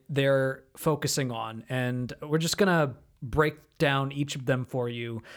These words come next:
discuss some of the arguments for and against them, and, uh, give our own sort of final thoughts about them. So, number one is abuse of power and bribery.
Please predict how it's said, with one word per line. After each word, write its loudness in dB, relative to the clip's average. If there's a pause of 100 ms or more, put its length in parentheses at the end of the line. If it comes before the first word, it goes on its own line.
discuss 2
some 2
of 0
the 2
arguments -2
for 0
and 0
against -2
them, -8 (280)
and, -4
uh, -4
give -2
our 4
own -2
sort -4
of -8 (160)
final -2
thoughts -8
about -8
them. -14 (240)
So, 2
number 2
one 2 (260)
is 2
abuse 0
of -2
power 2
and -2
bribery. -2